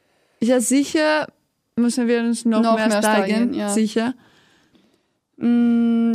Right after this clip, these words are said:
Speaker 2: ja, und noch mehr, so immer überzeugen, die
Speaker 1: Ja.
Speaker 2: Wertungsrichter, so viele Wettkämpfe
Speaker 1: Weil,
Speaker 2: machen.
Speaker 1: ja.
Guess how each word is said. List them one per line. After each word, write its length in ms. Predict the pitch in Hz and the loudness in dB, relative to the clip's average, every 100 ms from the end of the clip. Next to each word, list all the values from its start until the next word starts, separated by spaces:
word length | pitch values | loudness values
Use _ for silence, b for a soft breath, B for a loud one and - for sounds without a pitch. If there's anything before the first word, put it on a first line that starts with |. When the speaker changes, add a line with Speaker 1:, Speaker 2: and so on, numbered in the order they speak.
| 220 | 0
Speaker 2:
ja, 220 | 247 226 | 0 0
und 160 | 233 | 0
noch 320 | 226 247 277 - | 0 0 -2 -2
mehr, 280 | 254 254 | 0 0
so 140 | - 262 | -2 -4
immer 420 | 247 277 294 277 | 0 2 2 2
überzeugen, 580 | 254 247 254 233 220 220 | 0 -2 -2 -2 0 -2
die 80 | 220 | 0
Speaker 1:
Ja. 160 | 226 | 0
Speaker 2:
Wertungsrichter, 540 | 226 220 208 214 202 226 | 2 0 0 -2 -2 -4
so 180 | 247 | -4
viele 320 | 220 247 233 226 | -2 -2 -2 0
Wettkämpfe 400 | 226 220 240 226 262 | -2 -2 0 2 2
Speaker 1:
Weil, 60 | |
Speaker 2:
machen. 200 | 233 226 | 2 0
Speaker 1:
ja. 320 | 240 220 220 | 0 0 -2